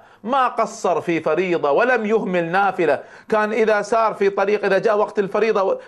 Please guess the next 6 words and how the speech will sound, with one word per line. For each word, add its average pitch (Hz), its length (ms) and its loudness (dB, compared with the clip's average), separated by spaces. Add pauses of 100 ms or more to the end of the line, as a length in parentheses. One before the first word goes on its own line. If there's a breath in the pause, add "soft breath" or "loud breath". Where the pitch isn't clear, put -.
توقف 196 500 0
ونزل 180 520 0
حيثما 240 1000 0 (120)
أدركته 196 500 -2
الصلاة 185 340 0
يصلي، 143 720 -2